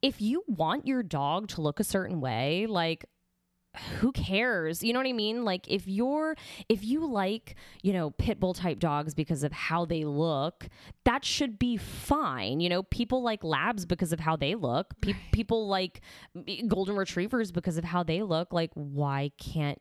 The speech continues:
Speaker 1: you like a big blocky headed doofus? You know?
Speaker 2: <laughs> Right.
Speaker 1: I-, they're all just dogs. And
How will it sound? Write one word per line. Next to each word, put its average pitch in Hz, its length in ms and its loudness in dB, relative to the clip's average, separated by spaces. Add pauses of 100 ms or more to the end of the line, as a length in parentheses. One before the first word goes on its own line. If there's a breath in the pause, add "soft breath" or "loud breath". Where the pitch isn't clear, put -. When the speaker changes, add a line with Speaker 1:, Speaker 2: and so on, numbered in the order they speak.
Speaker 1:
you 147 520 0
like 143 240 -2 (100)
a 151 100 2 (200)
big 165 260 2 (260)
blocky 170 360 2
headed 180 360 0
doofus? - 840 -2 (140)
You 254 160 4
know? 262 280 2
Speaker 2:
<laughs> - 40 -6
Right. 220 340 -8 (240)
Speaker 1:
I-, - 180 -4
they're 349 240 2
all 320 200 0
just - 320 -4
dogs. 262 680 0
And 175 180 0